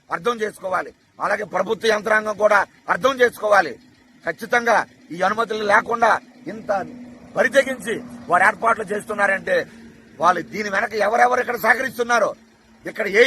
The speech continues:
ఏ మూలాలు ఉన్నాయో మనకు అర్థమవుతూ ఉన్నది. కాబట్టి దయచేసి ప్రభు-, ప్రభుత్వ యంత్రాంగం బేషరతుగా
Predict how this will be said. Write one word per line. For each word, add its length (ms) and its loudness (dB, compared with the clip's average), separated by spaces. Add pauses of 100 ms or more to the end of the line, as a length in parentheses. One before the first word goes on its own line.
ఏ 40 6 (120)
మూలాలు 380 8
ఉన్నాయో 280 6 (300)
మనకు 200 -4
అర్థమవుతూ 520 -4
ఉన్నది. 240 -8 (400)
కాబట్టి 380 -4
దయచేసి 520 -2 (380)
ప్రభు-, 260 -6 (140)
ప్రభుత్వ 340 0
యంత్రాంగం 520 2 (640)
బేషరతుగా 600 6